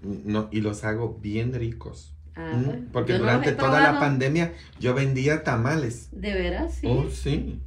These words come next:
Speaker 2: Qué
Speaker 1: Oh,
Speaker 2: lindo.
Speaker 1: yo, yo era bien chambeador. ¿Ah?
Speaker 2: Siempre lo ha sido, sí,
Speaker 1: Oh,
Speaker 2: sí.
Speaker 1: para hacer tamales, de todo, ¿no?
Speaker 2: Y las
Speaker 1: Tamales,
Speaker 2: tortillas
Speaker 1: tamales.
Speaker 2: le quedan muy bien también, las tortillas.
Speaker 1: Oh, sí. Pero ustedes no comen tortillas, ¿verdad?
Speaker 2: Sí, las usamos.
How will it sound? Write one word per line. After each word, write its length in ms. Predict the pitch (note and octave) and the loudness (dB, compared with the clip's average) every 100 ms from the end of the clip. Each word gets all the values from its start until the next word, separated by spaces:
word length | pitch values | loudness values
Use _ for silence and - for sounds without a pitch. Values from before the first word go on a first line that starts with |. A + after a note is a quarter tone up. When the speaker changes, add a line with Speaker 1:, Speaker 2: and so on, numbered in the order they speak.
| - | -12
Speaker 2:
Qué 100 | D#4+ C#4+ | -8 -6
Speaker 1:
Oh, 220 | G3 B3 | -6 -4
Speaker 2:
lindo. 400 | F3+ C#3+ F3 F#3+ | -2 0 -2 -4
Speaker 1:
yo, 80 | D#3+ | -4
yo 140 | C#3+ D#3 | -2 -2
era 140 | F#3+ | 0
bien 240 | C#3 D3 | -2 -2
chambeador. 720 | D#3 E3 D3+ C3 C#3 F3 - - - - - - - | -4 -6 -2 -2 0 -2 -4 -10 -16 -14 -8 -6 -2
¿Ah? 240 | - D#3+ E3+ | 2 2 2
Speaker 2:
Siempre 380 | F#3 F3+ F3+ F3+ | 0 -2 -4 -6
lo 80 | |
ha 40 | F3 | -8
sido, 240 | F3+ E3 | -8 -8
sí, 60 | D#3+ | -4
Speaker 1:
Oh, 560 | A2 B2 D#3 D#3+ C3+ A#2+ - - - | 0 2 2 0 -2 -6 -8 -10 -8
Speaker 2:
sí. 80 | - - | -8 -4
Speaker 1:
para 260 | A#2+ A#2 A#2+ | 0 2 2
hacer 340 | A#2+ C3+ C3 - | 2 0 -2 0
tamales, 920 | D#3 C#3 A#2 C3 E3+ D#3 B2 - - - | 2 2 2 2 2 0 -4 -10 -12 -2
de 200 | A#2+ A#2+ | 0 0
todo, 580 | A#2+ C3 E3+ D#3 G2 - | 2 2 2 0 -6 -6
¿no? 380 | A2 A#2 D3 - | -4 -4 -6 -12
Speaker 2:
Y 80 | |
las 80 | - | 2
Speaker 1:
Tamales, 420 | A#2 - - C3+ - | 4 6 4 2 0
Speaker 2:
tortillas 240 | - - | 4 6
Speaker 1:
tamales. 180 | G#3+ A3+ | 8 6
Speaker 2:
le 100 | D#4 B3 | 4 2
quedan 180 | A3 | 0
muy 120 | G#3+ G3 | 0 -2
bien 180 | G3 - | -2 -2
también, 360 | F3+ E3+ F3 | -2 0 -2
las 140 | - - | -4 -6
tortillas. 380 | G#3+ F3 F3+ A2 | -8 -2 2 6
Speaker 1:
Oh, 280 | A#2 D3+ D#3+ | 6 4 2
sí. 420 | - A#3 B2+ C#3+ - - - - - - | -2 0 0 0 -4 -12 -14 -16 -14 0
Pero 180 | B2+ B2+ | 2 2
ustedes 380 | - C#3 D3 | 2 2 2
no 160 | C#3+ C3 | 2 0
comen 320 | C#3 B2+ B2 | -2 0 0
tortillas, 640 | A#2+ A2 - E3 C3+ - | -2 -2 2 4 2 -2
¿verdad? 340 | G2+ G2+ A#2+ D#3+ | -6 -4 -2 2
Speaker 2:
Sí, 220 | D#4 D#4 | 2 2
las 160 | C#4 B3 | 0 -4
usamos. 400 | G#3 F3+ F#3 | -4 -4 -6